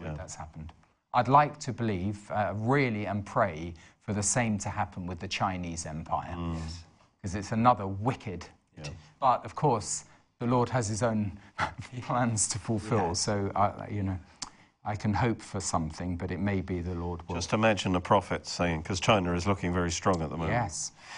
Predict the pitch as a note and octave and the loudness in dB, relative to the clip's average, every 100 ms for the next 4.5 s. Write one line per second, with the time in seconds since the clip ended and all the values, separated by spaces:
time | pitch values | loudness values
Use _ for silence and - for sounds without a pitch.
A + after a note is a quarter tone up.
0 | - - - G2 - G2 B2 A2 - - | -16 -18 -2 0 0 4 4 4 0 0
1 | G2 F2 F2 F2 D2+ D2+ D#2 - D#2+ D#2 | 2 2 2 2 2 0 -2 0 -2 -2
2 | D#2+ D#2 D2+ - F2+ E2+ G#2+ F#2+ F2 D2 | -2 -2 -2 -2 -2 -2 0 2 2 0
3 | D2 - - - E2+ D#2 D2 D2+ D2+ D2+ | -4 -8 -8 -2 -2 0 -2 -4 -6 -4
4 | E2 D2+ - D2+ D2 | -4 -6 -6 -8 -8